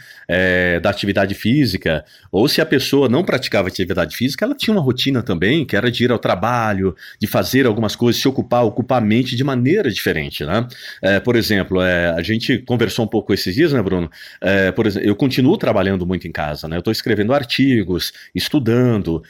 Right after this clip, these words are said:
é, tem a, a campanha, né? Se for permitido, aí a gente fala da campanha também,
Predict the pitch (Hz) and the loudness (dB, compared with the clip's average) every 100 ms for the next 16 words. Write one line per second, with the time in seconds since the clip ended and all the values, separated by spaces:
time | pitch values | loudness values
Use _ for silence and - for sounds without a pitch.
0 | - - 92 98 95 92 92 87 - 117 | -14 -2 2 4 4 2 2 0 0 0
1 | 113 98 90 82 71 78 - 120 90 101 | 2 0 0 -2 -6 -6 -2 -2 0 0
2 | 131 127 87 95 113 117 - 113 110 98 | 2 2 0 0 0 -2 -2 0 2 2
3 | 87 120 95 95 101 104 104 98 92 95 | 0 0 0 0 0 0 -2 -2 -2 -4
4 | 90 98 90 87 80 107 113 | -2 -4 -2 -2 0 0 0